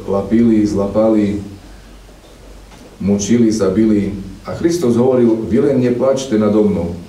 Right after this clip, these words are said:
Vy len plačte nad sobou i nad svojimi deťmi.“ Lebo veľa raz my neznáme zrobiť i to, čo Christus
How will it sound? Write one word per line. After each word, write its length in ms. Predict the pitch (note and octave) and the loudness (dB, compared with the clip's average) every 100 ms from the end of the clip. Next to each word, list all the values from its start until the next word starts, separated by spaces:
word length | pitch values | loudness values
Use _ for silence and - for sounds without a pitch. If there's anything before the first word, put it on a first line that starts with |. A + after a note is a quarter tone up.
| - - - - - - - - - - - - - - - - - - | -20 -20 -20 -20 -20 -20 -20 -20 -20 -20 -20 -20 -20 -20 -20 -20 -20 -10
Vy 160 | - A#2 | -2 -2
len 80 | |
plačte 400 | - A#2+ - - | 0 0 -2 -2
nad 240 | G2+ G2 - | 0 0 -2
sobou 400 | A#2+ A#2 A2+ G#2 - | 0 2 2 2 0
i 80 | |
nad 160 | G2+ G2 | -2 -2
svojimi 400 | - G2+ G2+ - | -2 0 0 0
deťmi.“ 380 | F#2 F2+ - - - - - - - - - - - - - - - - - - | -2 -6 -6 -8 -10 -16 -20 -20 -20 -20 -20 -20 -20 -20 -20 -20 -20 -20 -20 -12
Lebo 320 | - G#3 G3+ | -4 0 2
veľa 320 | G3+ - C#3 | 2 2 2
raz 240 | C3 B2 G#2+ A2+ | 0 0 0 2
my 320 | A#2 A#2+ A#2 A#2 - - - - - - - - | 4 4 0 -4 -14 -16 -20 -20 -20 -20 -12 0
neznáme 480 | A#2 G#2+ B2+ C3+ | 2 2 0 0
zrobiť 480 | A#2 G#2+ G#2+ A#2+ G#2+ | 0 2 2 2 0
i 40 | G2+ | 0
to, 80 | C3 | -2
čo 240 | B2+ A2+ | -2 -4
Christus 480 | A2 A#2 A#2 F#2+ F#2 | -2 0 0 0 -6